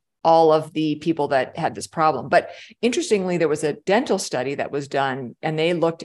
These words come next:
at people with E D S and non-E D S. And in that study, interestingly, they found eighty-eight percent recalled inadequate pain prevention, whereas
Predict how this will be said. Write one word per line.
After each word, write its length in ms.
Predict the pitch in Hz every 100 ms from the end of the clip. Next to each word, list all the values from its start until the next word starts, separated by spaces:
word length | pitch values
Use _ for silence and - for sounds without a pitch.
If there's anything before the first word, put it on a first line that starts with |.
| -
at 280 | 143 135 -
people 220 | 185 165
with 120 | 156
E 100 | 165
D 180 | 156 156
S 240 | 151 147 -
and 400 | 160 156 156 151 - -
non-E 460 | 156 139 143 -
D 180 | 160 147
S. 200 | 143 143 -
And 120 | 160
in 100 | 160
that 220 | 208 247
study, 460 | - 160 147 151 151
interestingly, 680 | 208 226 147 135 139 214 - - -
they 100 | 190
found 440 | 185 185 180 165 - _ _
eighty-eight 460 | 202 240 226 208 214
percent 580 | 196 - 147 151 151 - _
recalled 580 | 160 175 - 160 156 151 185
inadequate 540 | 175 156 160 170 -
pain 280 | 180 156 156
prevention, 680 | 156 143 143 - 127 127 135 _ _ _
whereas 560 | 170 180 170 160 156